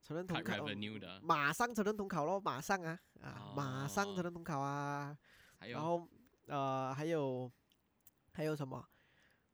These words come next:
Speaker 1: 呃，就是很多马上啊，就讲很多马上罢了，就是派有很多甜头，全部跟你讲马上这个，马上那个，马上抓谁谁谁进监牢，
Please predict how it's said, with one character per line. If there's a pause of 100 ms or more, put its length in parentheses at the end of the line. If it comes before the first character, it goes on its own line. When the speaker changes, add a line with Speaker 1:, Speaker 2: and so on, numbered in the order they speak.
(200)
Speaker 1:
呃，
就
是
很
多
马
上
啊，
就
讲
很
多
马
上
罢
了， (120)
就
是 (260)
派
有
很
多
甜
头，
全
部
跟
你
讲 (120)
马
上
这
个，
马
上
那
个，
马
上
抓
谁
谁
谁
进
监
牢，